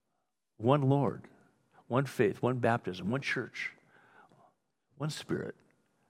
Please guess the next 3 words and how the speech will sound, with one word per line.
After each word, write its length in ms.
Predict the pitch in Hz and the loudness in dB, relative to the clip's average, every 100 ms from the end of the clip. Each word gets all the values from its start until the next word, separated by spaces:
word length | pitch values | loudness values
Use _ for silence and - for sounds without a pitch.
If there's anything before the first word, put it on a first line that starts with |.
| _ _ _ _ _ _ _ _ _ _ _ _ _ _ _ _ _ _ _ _ _ _ _ _ _ | _ _ _ _ _ _ _ _ _ _ _ _ _ _ _ _ _ _ _ _ _ _ _ _ _
So 140 | - 143 | 2 4
Jesus 420 | 113 160 147 117 | 8 8 8 6
says, 380 | 131 117 107 | 10 10 8